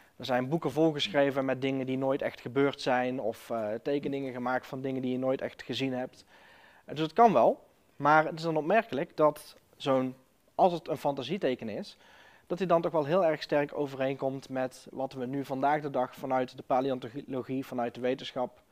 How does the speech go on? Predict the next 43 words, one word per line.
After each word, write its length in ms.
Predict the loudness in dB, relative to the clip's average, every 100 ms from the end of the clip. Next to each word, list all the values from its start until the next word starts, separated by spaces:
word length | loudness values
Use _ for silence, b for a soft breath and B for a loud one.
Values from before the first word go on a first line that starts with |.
| b b b b -4
weten 520 | 0 2 0 -2 -4
over 600 | -4 -2 0 -2 -2 -8 -20
fossielen. 560 | -12 -6 -2 0 -2 -8 _ b b b b b b b b
En, 420 | 2 4 4 0 -4
eh, 340 | -4 -2 -2
het 180 | -6 -4
wordt 140 | -2 0
helemaal 340 | 2 2 2
interessant 520 | -2 -2 0 0 0
als 260 | -2 0 2
je 220 | 0 0
in 160 | -2 -2
die 140 | -2
tekeningen 600 | 2 2 2 -2 -2 -2
ook 260 | -2 -4 -6 -10
gedrag 420 | -6 0 0 0
ziet. 360 | -6 -6 -8 -20 b b b b b
Eh, 180 | -4 -2
ik 100 | 4
heb 100 | 4
er 60 |
nog 100 | 4
een 60 | 0
slide 180 | 0 0
over, 140 | 0
ik 60 | 0
weet 80 | 0
niet 100 | 0
of 60 |
dat 80 | -2
de 60 | 0
slides 260 | 2 2
even 280 | 2 0 -2
terug 240 | -2 -6
kunnen. 340 | 0 0 0 -4 b b b b b b b b -10
Dan 100 | -4
ga 60 |
ik 80 | -4
daar 100 | 0
heel 140 | 2
even 180 | 2 0
snel 340 | 0 2 2 0
naartoe. 380 | -6 -4 -4